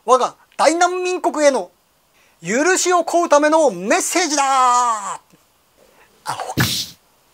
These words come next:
これは私の推測に過ぎませんが、しかし、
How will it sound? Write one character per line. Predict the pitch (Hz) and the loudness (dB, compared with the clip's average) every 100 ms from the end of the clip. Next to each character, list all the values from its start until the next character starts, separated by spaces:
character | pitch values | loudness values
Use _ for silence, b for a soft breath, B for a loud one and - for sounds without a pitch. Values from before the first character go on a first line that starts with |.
| _ _ _ | _ _ _
こ | - | -4
れ | 202 | 0
は | 254 214 | 0 0
私 | 156 175 196 | -4 -6 -6
の | 214 | -8
推 | 220 214 | -12 -12
測 | 220 233 | -10 -10
に | |
過 | 214 202 | -10 -8
ぎ | |
ま | 262 | -8
せ | 277 302 | -6 -6
ん | |
が、 | 196 143 _ _ _ _ _ _ | -8 -12 _ _ _ _ _ _
し | - | -4
か | 277 | 0
し、 | 277 - | 0 -2